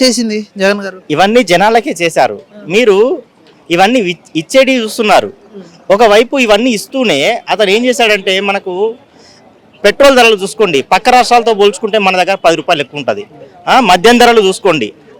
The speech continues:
Speaker 2: పక్క రాష్ట్రాలతో పోల్చుకుంటే అసలు మన దగ్గర చాలా తేడా ఉంటది. అలాగే ఇసుక, ఆ, నిత్యావసర ధరలు అన్నీ ప్రతి ఒక్కటి మనకు కరెంటు బిల్లులే చూసుకోండి, ఒకప్పుడు ఐదు వందలు, ఆరు వందలు వచ్చేది, ఇప్పుడు పదహారు వందలు, పదిహేడు వందలు.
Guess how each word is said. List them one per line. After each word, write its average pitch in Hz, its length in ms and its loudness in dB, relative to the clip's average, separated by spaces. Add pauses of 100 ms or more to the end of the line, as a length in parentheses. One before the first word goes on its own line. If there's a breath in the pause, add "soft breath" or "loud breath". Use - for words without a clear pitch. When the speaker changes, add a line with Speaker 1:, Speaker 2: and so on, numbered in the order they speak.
Speaker 2:
పక్క 180 160 -2
రాష్ట్రాలతో 226 440 0
పోల్చుకుంటే 202 380 -2
అసలు 190 180 -2
మన 175 240 2
దగ్గర 185 220 0 (540 soft breath)
చాలా 180 300 6
తేడా 202 300 2
ఉంటది. 123 300 -4 (500 soft breath)
అలాగే 214 340 2
ఇసుక, 185 360 -4 (540)
ఆ, 254 320 -2
నిత్యావసర 233 500 2
ధరలు 170 320 4 (300)
అన్నీ 262 380 -2 (100)
ప్రతి 269 320 0
ఒక్కటి 214 520 0 (280)
మనకు 208 280 -2
కరెంటు 233 360 2
బిల్లులే 254 380 2
చూసుకోండి, 233 440 -4 (240)
ఒకప్పుడు 196 360 0
ఐదు 208 160 4
వందలు, 214 340 0
ఆరు 185 280 2
వందలు 196 200 0
వచ్చేది, 170 280 -2
ఇప్పుడు 165 180 -6
పదహారు 180 340 4
వందలు, 175 220 -4
పదిహేడు 156 340 -2
వందలు. 135 240 -4